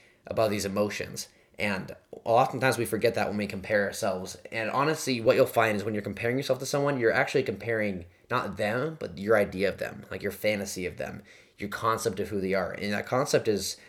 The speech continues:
largely built on just the small superficial things you see, those little pieces of the puzzle. You're not actually looking at the whole puzzle itself. So, you know, like I said, helping,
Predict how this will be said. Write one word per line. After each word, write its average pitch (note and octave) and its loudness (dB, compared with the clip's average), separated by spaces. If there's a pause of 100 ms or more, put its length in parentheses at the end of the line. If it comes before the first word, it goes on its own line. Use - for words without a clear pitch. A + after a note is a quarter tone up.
(120)
largely B2 2
built A#2 6
on G#2 0
just A2 -4
the G2+ 2 (180)
small A#2+ 0
superficial A2+ 2 (120)
things A#2 -4
you G2 -6
see, B2+ -4
those F#2 -6 (240)
little A#2+ 4
pieces A2 -6
of G#2 -2
the G#2 -4
puzzle. F#2+ -2
You're G#2 0
not F2+ -2
actually A2+ -2
looking A2 -2
at G2 -4
the G2 -2 (200)
whole A2 4
puzzle G2+ -4
itself. - -8 (580)
So, G#2+ 2
you A2+ -2
know, G#2+ 0
like G#2+ 2
I A#2 2
said, G#2+ 0
helping, A#2 0